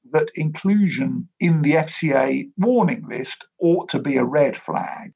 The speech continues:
for future transfers from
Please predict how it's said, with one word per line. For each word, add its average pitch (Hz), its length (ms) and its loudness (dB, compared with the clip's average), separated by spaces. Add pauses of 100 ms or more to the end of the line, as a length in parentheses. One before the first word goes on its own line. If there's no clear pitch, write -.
for 135 540 0 (180)
future - 560 0 (140)
transfers 131 840 -4 (140)
from 135 640 2